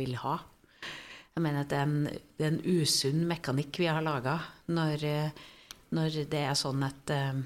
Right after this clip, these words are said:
enkeltparti kobles opp imot, eh, enkeltmedium. Nå er det ikke sånn at jeg føler at Klassekampen og Nationen liksom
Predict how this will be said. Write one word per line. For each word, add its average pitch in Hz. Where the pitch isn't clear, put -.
enkeltparti 156
kobles 135
opp 135
imot, 139
eh, 139
enkeltmedium. 135
Nå -
er 143
det -
ikke 190
sånn 180
at 151
jeg 135
føler 131
at -
Klassekampen 127
og 127
Nationen 135
liksom 147